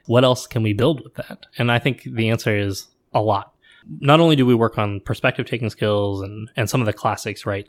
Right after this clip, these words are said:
Like creative problem solving skills or, um, social communication skills in being able to interact with other players at the table, even when we're not playing the game. But I think that the game also opens up a lot of opportunities to,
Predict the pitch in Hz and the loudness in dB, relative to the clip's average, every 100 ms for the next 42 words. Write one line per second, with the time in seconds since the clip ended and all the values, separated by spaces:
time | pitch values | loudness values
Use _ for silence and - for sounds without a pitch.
0 | _ 139 - - 127 104 101 104 101 104 | _ -14 -8 0 2 0 -4 -8 -8 -10
1 | - 117 113 - - - - - - - | -12 -12 -12 -10 -8 -10 -12 -12 -10 -10
2 | - - - - 113 107 - 143 143 127 | -14 -20 -18 -4 -4 -2 0 0 0 -2
3 | 117 110 156 151 117 - 104 101 - 110 | 0 0 -2 -4 -6 -4 -6 -6 -6 -6
4 | 101 101 101 117 107 107 113 113 107 - | -4 -8 -2 0 0 -2 -2 -2 -2 -4
5 | 107 113 107 107 110 104 107 - 113 110 | -4 -2 -2 -2 -2 -2 -4 -4 -4 -2
6 | 117 127 123 110 107 110 - 113 107 104 | 0 2 2 0 -2 -4 -4 -4 -4 -6
7 | 139 - - _ - - 147 120 117 - | -8 -10 -20 _ -20 -20 -6 -2 0 -2
8 | 117 117 - 233 247 135 110 120 117 120 | -6 -4 -2 0 0 0 0 0 0 -2
9 | - 117 113 113 117 - 107 107 110 110 | 0 -2 -2 0 0 -2 -2 0 0 -4
10 | - 127 120 113 - 117 104 104 | -4 0 2 0 -2 0 0 0